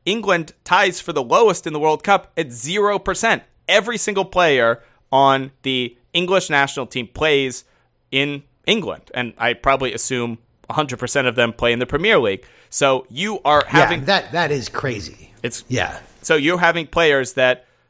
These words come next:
Speaker 1: you know, other than Tottenham, but these are players that play against each other. I mean, I think it is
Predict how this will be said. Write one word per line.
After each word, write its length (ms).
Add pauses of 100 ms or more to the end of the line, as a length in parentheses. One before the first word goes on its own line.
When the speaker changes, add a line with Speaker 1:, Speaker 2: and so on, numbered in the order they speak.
(120)
Speaker 1:
you 100
know, 200
other 220
than 160
Tottenham, 420
but 160
these 180
are 160
players 440
that 240 (140)
play 180
against 400
each 160
other. 380
I 80
mean, 240 (600)
I 100
think 220
it 120
is 280